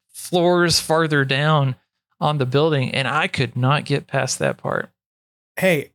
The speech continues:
Speaker 2: I, as you're saying this to me and you're like, "It's not that hard," what literally just rang into my brain is that stupid scene in the, uh, cemetery with the gargoyles
Speaker 1: Oh,
Speaker 2: that you need
Speaker 1: goodness.
Speaker 2: to slam into the gates, <laughs> which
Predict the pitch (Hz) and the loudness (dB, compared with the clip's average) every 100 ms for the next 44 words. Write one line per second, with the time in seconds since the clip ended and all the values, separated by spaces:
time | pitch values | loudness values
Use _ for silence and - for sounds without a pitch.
0 | _ 165 156 185 196 180 226 240 - 185 | _ -6 -4 -2 0 2 2 2 2 4
1 | 202 226 240 - 254 240 202 175 175 170 | 2 2 0 0 0 0 2 0 0 -2
2 | 180 185 190 185 170 170 196 185 156 170 | 0 -2 2 0 2 2 2 0 -2 -4
3 | 151 180 196 208 208 175 170 143 143 170 | 0 0 2 2 0 0 -4 -4 -2 0
4 | 175 170 160 147 131 131 143 151 196 208 | 2 0 0 -2 -4 -6 -4 -2 -4 -6
5 | _ _ - 160 139 147 135 - - 196 | _ _ -4 -4 0 0 0 -2 -2 -2
6 | 180 - 196 185 156 131 - _ _ 170 | -2 -2 0 0 0 -4 -10 _ _ -2
7 | 147 139 - 196 196 190 160 139 135 - | -2 -2 0 2 2 2 0 0 -2 -6
8 | _ _ 151 139 127 - 175 202 160 143 | _ _ -6 -4 -6 0 2 2 2 0
9 | 131 131 123 165 190 160 135 135 170 151 | 0 -2 0 0 0 0 0 2 2 2
10 | 143 - 170 180 180 170 156 143 123 175 | 0 0 2 2 2 2 2 0 -2 0
11 | 175 113 - - - _ _ _ 175 214 | 0 -2 -2 -2 -6 _ _ _ -2 0
12 | 233 254 - | 0 0 -2